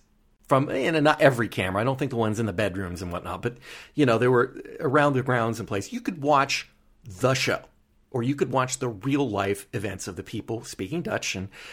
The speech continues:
of course, you couldn't understand them if you don't speak Dutch, which I don't. And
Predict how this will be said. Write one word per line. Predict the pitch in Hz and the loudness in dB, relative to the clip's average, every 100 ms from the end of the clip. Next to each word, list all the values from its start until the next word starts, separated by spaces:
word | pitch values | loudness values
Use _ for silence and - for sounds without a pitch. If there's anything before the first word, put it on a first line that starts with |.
| - | -14
of | 123 | -12
course, | - 110 - | -4 -4 -4
you | 110 | -6
couldn't | 120 | -4
understand | 98 98 - 123 98 | -2 -4 -2 0 0
them | 135 | -2
if | 131 | -2
you | 107 | -4
don't | 104 | -2
speak | 143 139 | -2 2
Dutch, | 98 - - | 2 0 -4
which | - - - - - | -8 -10 -14 -14 0
I | 131 | 2
don't. | 117 98 - - - - - - | 4 0 -8 -18 -20 -20 -20 -6
And | 131 131 127 | -2 0 0